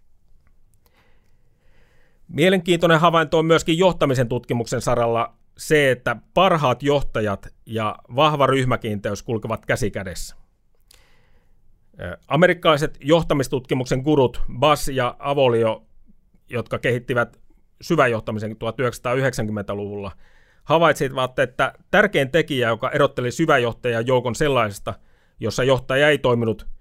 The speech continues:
transformatiivisesti, oli juuri ryhmäkiinteys. Eli toisin sanoen johtajan toiminta – ja ryhmäkiinteys ovat vahvasti yhteydessä toisiinsa, ja kumpikin vaikuttaa joukon toimintaan taistelussa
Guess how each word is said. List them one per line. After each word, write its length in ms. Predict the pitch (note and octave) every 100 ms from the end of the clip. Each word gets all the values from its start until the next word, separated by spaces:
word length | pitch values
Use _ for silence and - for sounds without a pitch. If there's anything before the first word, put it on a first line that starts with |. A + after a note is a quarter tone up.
| - - _
transformatiivisesti, 1200 | B2+ A#2+ A#2 B2 A2 G#2 G#2+ G#2 G2+ G2+ - G2+ -
oli 180 | A2+ C3+
juuri 280 | E3 C#3+ B2
ryhmäkiinteys. 960 | C#3+ B2+ G#2+ - G2 F#2 E2+ D2 - _ _ - - - - - - _ _ - _ _ -
Eli 200 | F2+ F#2+ _ -
toisin 300 | D3 F3 B2+
sanoen 420 | D3+ D3+ C#3+ - _
johtajan 540 | G#2+ C#3+ F#3 F#3 D#3+ C3
toiminta – 540 | D3+ C#3+ C3 A#2 A#2+ - - _ _ _
ja 260 | - A2 -
ryhmäkiinteys 1040 | - D#3 D#3+ C#3 A#2 A#2+ A2+ G#2 G2+ G2+ -
ovat 280 | A2+ A2 E3
vahvasti 380 | D3 C#3+ - C3+
yhteydessä 420 | C#3 A2+ F#2+ -
toisiinsa, 680 | D#3 E3+ - C3+ A#2+ C3 - _ _ -
ja 80 | G#2
kumpikin 520 | E3 E3 C3+ C3 A#2
vaikuttaa 720 | A#2+ A2+ A2+ - A2+ G#2+ F#2+ - _ _
joukon 360 | B2 A#2+ A#2 G#2+
toimintaan 520 | G#2+ G#2 G2 F#2 F2+
taistelussa 600 | F#2 F#2 - F2 D#2+ F#2+